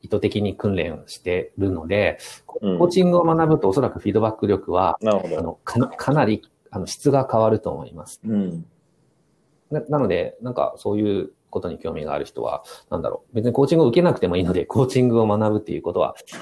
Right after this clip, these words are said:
Speaker 2: うんうん。
Speaker 1: うん、すごく、なんだろう、身に、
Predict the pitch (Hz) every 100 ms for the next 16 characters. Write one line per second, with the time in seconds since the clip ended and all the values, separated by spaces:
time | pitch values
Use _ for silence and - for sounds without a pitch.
0 | - - - 117 90 87 85 92 76 -
1 | _ _ _ _ - - 113 - 71 -
2 | 95 78 - 101 98 98 101